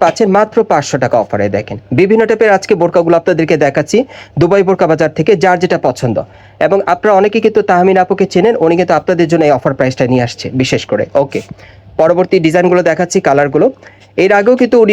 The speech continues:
এখান থেকে অফারের ভিডিও দিয়ে থা-, দিয়েছিল আপনাদেরকে, আপনারা অনেকেই কিন্তু নিয়েছেন এখান থেকে বোরকা। So, আবার কিন্তু আপু আপনাদের জন্য বোরকার কালেকশনগুলো নিয়ে আসছে অফার প্রাইসে।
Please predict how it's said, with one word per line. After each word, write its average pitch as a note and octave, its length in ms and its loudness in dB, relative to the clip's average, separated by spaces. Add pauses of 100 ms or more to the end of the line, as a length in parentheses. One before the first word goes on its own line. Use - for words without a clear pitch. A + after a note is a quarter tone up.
(100)
এখান G3+ 160 0
থেকে G3 200 0 (200)
অফারের F#3+ 320 0
ভিডিও E3+ 200 2
দিয়ে E3+ 160 2
থা-, E3 260 0 (140)
দিয়েছিল E3+ 400 2
আপনাদেরকে, C3 380 -2 (100)
আপনারা D#3 260 0
অনেকেই F3 300 0
কিন্তু D#3+ 180 -2 (100)
নিয়েছেন D3 440 0
এখান B2+ 180 -2
থেকে C3 120 0
বোরকা। B2 300 0 (220)
So, - 100 0
আবার D3+ 360 2
কিন্তু D#3+ 240 0 (180)
আপু C3+ 200 -4
আপনাদের C#3 300 -2
জন্য C#3+ 120 2 (100)
বোরকার C3+ 240 0
কালেকশনগুলো C3+ 480 -2
নিয়ে C#3+ 180 0
আসছে C3+ 180 -4
অফার C3 220 0
প্রাইসে। C#3 320 0